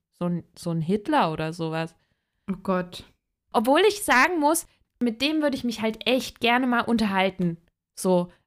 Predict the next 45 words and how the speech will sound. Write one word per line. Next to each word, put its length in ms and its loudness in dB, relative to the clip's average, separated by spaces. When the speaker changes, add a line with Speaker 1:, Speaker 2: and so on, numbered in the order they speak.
Speaker 1:
warum, 640 4
verdammt 500 2
nochmal, 560 4
hast 300 0
du 140 4
so 220 2
viel 220 2
Mist 320 4
damals 440 0
gemacht? 380 -2
Speaker 2:
Aber 160 4
ich 120 0
glaube, 280 6
wenn 140 8
wir 100 6
alle 180 2
ewig 300 2
leben 300 6
würden, 240 4
hättest 240 2
du 40 -8
trotz 260 0
alledem 320 2
nicht 220 -2
die 60 4
Möglichkeit, 460 -2
dich 120 -4
mit 140 0
dem 120 0
zu 80 -6
unterhalten. 680 -6
Speaker 1:
Nee, 300 4
wahrscheinlich 540 2
nicht, 440 2
aber 140 4
ich 120 0
hätte 160 0
ihn 260 0
schon 360 0
gerne 240 4
mal 220 2
gefragt, 480 0
<laughs> 20 -20
warum, 800 2
also, 520 2